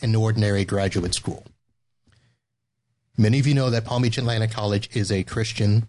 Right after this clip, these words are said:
affiliated school. It is associated with First Baptist Church. First Baptist is where my best friend in junior high invited me to go.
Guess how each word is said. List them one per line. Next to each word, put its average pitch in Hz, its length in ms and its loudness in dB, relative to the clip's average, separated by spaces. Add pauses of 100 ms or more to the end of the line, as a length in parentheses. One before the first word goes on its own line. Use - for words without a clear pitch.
(120)
affiliated 107 600 0
school. 87 340 -4 (540)
It 98 120 2
is 98 140 -2
associated 104 600 -2
with 107 160 -2
First 104 280 -6
Baptist 101 380 -4
Church. - 400 -8 (880)
First - 280 -4
Baptist 110 420 -2
is 110 180 2
where 107 600 0 (300)
my 98 180 -2
best 123 300 -2
friend 120 320 0
in 110 140 2
junior 117 360 0
high 113 280 -4
invited 104 480 0
me 117 120 2
to 131 100 2
go. 104 400 -2